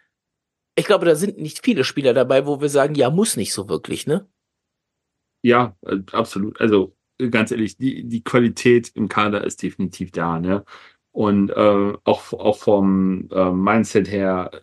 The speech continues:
Speaker 2: viele der Spieler haben's ja schon bewiesen, ne,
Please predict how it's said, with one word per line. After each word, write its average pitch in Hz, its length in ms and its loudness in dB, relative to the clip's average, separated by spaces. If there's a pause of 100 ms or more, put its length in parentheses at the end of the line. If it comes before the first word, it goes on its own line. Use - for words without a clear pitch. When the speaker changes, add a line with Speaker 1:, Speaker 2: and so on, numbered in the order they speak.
(1120)
Speaker 2:
viele 127 320 0
der 98 140 6
Spieler 101 400 0
haben's 98 220 -2
ja 92 100 4
schon 95 240 0
bewiesen, 92 680 2
ne, 92 420 -2